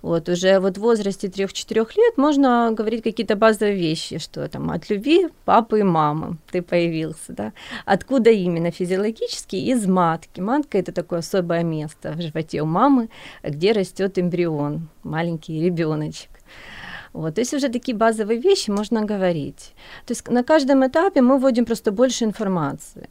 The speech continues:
Вот уже в лет в семь-восемь можно ещё более детальную информацию говорить и вводить вообще понятие о половом акте и о сексе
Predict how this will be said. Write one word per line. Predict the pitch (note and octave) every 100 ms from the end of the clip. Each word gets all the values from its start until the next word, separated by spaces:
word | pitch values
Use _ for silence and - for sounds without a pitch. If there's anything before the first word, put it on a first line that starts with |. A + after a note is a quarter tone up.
| -
Вот | - F#3+ A3 A#3+
уже | B3+ C4 C4
в | G#3+
лет | G#3 A#3+ A#3
в | -
семь-восемь | - - B3+ B3 C#4 G#4 - G3
можно | A#3+ C#4
ещё | C4 - G#3
более | F#3+ F#3+
детальную | F3+ F3+ D#3 E3 F3
информацию | D#3+ - D#3+ D#3 D#3 - D#3+
говорить | D#3 E3 A#3+ B3
и |
вводить | E3 E3+ A3 G3
вообще | F3 -
понятие | F3+ E3+ F#3 F#3 E3+ D#3
о | C#3+
половом | - E3 D#3+ E3+
акте | E3+ G3 -
и | D#3
о |
сексе | E3+ - C3+ - -